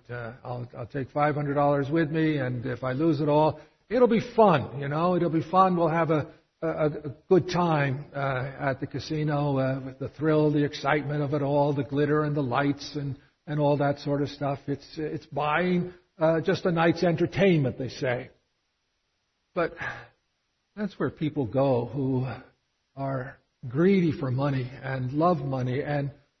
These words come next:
many people who go there have ruined their own lives and ruined the lives of their families. They've destroyed marriages and hurt children, and,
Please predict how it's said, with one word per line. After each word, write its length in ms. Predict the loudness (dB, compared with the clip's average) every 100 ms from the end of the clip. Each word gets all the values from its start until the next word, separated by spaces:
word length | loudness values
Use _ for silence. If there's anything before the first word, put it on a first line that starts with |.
| _ _ _ -6
many 420 | 0 4 6 6
people 280 | 4 2 2
who 120 | 2
go 300 | 2 2 4
there 280 | 2 0 0
have 260 | -2 -6 -8 _
ruined 640 | -6 0 2 4 2 0 -4 -14 _
their 160 | -4 0
own 300 | 4 4 6
lives 500 | 6 6 4 2 0
and 220 | -2 2
ruined 260 | 4 4 4
the 80 |
lives 560 | 4 6 4 2 0 -4
of 140 | -6
their 160 | -4 -6
families. 680 | -4 -2 0 2 2 2 0
They've 200 | -2 -4 -6 _ _ _
destroyed 520 | -6 -6 0 4 4
marriages 760 | 4 4 6 6 6 6 6 4
and 160 | -2
hurt 300 | -4 -4 -4
children, 680 | -6 0 2 2 0 -2 -2
and, 200 | -2 -4